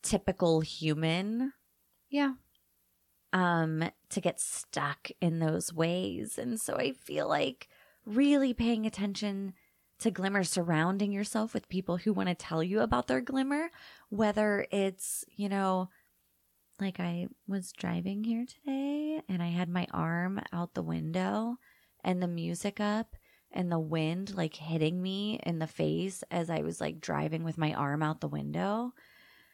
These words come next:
Speaker 1: And I just felt it. I was like, <sighs>
Speaker 2: So where do you feel your glimmer in your body? What does that feel like?
Speaker 1: It's throat to heart.
Speaker 2: Mm, mm-hmm.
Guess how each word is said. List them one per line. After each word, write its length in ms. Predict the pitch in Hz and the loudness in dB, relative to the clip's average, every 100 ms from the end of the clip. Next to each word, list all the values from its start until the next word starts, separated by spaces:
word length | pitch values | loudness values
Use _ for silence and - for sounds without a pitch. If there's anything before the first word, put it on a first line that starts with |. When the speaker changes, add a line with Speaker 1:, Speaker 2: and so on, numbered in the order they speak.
| _ _ - | _ _ 0
Speaker 1:
And 140 | 185 | 4
I 100 | 170 | 4
just 240 | 165 151 - | 2 -4 -6
felt 480 | - 151 147 151 - | -2 2 2 0 2
it. 220 | 170 165 - | 4 4 4
I 120 | 185 | 4
was 180 | 190 175 | 4 2
like, 300 | 160 156 - - - - - - _ _ _ _ _ - | 0 0 -8 -20 -20 -20 -20 -20 _ _ _ _ _ -4
<sighs> 60 | 277 254 208 180 151 151 - - | 2 4 4 2 -2 -6 -8 -8
Speaker 2:
So 180 | - 269 | 0 2
where 220 | 240 262 | 4 4
do 60 | 320 | 4
you 120 | 403 | 4
feel 260 | - 247 214 | 4 4 6
your 160 | 220 | 4
glimmer 340 | 180 160 151 143 | 2 0 0 -2
in 100 | 147 | -4
your 100 | 147 | -4
body? 360 | 139 135 - | -2 -2 -4
What 120 | 170 175 | -6 -6
does 120 | 190 | -4
that 180 | 196 - | -6 -4
feel 140 | 147 | -6
like? 340 | - - - 185 | -6 -8 -12 0
Speaker 1:
It's 340 | 208 208 - - - _ _ _ | 2 2 -2 -6 -12 _ _ _
throat 1040 | - - 196 165 165 165 196 262 - - - _ | -20 -4 0 4 6 6 4 2 -4 -6 -8 _
to 100 | - | -4
heart. 560 | 160 - - 135 113 - - | -4 -2 0 0 0 -2 -6
Speaker 2:
Mm, 840 | 190 185 180 170 160 151 143 135 143 | -2 0 2 0 0 -2 -4 -6 -8
mm-hmm. 540 | 165 160 160 151 156 | -6 -4 -4 -6 -6